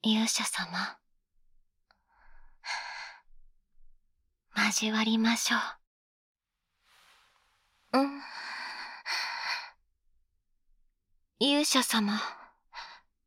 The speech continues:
交わりは、すべて女性が主導させていただきます。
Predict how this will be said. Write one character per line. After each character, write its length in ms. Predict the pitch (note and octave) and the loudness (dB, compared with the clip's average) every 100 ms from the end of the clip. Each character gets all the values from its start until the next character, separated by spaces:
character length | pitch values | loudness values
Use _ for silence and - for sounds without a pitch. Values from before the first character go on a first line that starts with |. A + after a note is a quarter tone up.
| _ _ _ - - A3 | _ _ _ -20 -2 4
交 380 | A3 A3 A#3 | 6 8 6
わ 80 | A3+ | 6
り 160 | A3+ A3+ | 6 6
は、 260 | A3+ A3+ - - - - - _ - D4+ | 4 4 0 -2 -2 -6 -12 _ -2 0
す 260 | - E4+ | 6 10
べ 140 | F4+ E4+ | 12 12
て 240 | A#3+ G#3 _ _ _ A3+ - | 8 2 _ _ _ -2 4
女 140 | B3+ | 6
性 260 | B3 C#4+ C#4 | 8 8 8
が 240 | C4+ C4+ - - - - _ - | 8 6 4 -2 -4 -8 _ 4
主 200 | - C#4 | 10 10
導 260 | B3 B3+ | 10 8
さ 160 | B3 B3+ | 8 4
せ 120 | B3+ | 4
て 260 | - B3 A#3 | 6 6 6
い 40 | |
た 140 | - A#3+ | 4 4
だ 100 | A#3+ | 4
き 200 | - A#3 | 4 4
ま 120 | A#3 | 4
す。 160 | - | 2